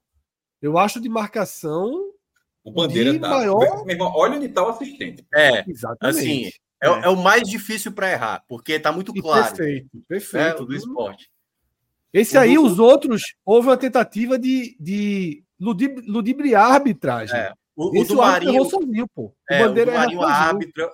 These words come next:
Speaker 3: eu acho que ela tava com uma visão que deu a impressão de que há um toque e o Marinho, né, é conhecido por ser esse jogador.
Speaker 1: Pedro tem até um outro ângulo que ele tinha botado antes, Pedro,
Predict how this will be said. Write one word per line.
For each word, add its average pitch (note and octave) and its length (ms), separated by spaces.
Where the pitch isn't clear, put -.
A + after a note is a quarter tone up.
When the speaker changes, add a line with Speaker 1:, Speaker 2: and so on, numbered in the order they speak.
Speaker 3:
eu C#3+ 140
acho D3 160
que D#3+ 60
ela D3+ 140
tava D3+ 360
com E3+ 100
uma E3 180
visão D#3 540
que F3+ 180
deu F#3+ 360
a A3 80
impressão F3 760
de C3 140
que E3+ 160
há E3 100
um E3 40
toque G3 360
e - 40
o B3+ 40
Marinho, F#3 640
né, C3+ 440
é - 40
conhecido C#3 400
por D3 140
ser D3 140
esse C#3 120
jogador. C#3 420
Speaker 1:
Pedro C#4+ 300
tem D4+ 160
até C4+ 240
um C4+ 60
outro C#4 300
ângulo G3+ 280
que - 80
ele G#3 100
tinha G#3 120
botado F3 420
antes, G3+ 240
Pedro, A2 500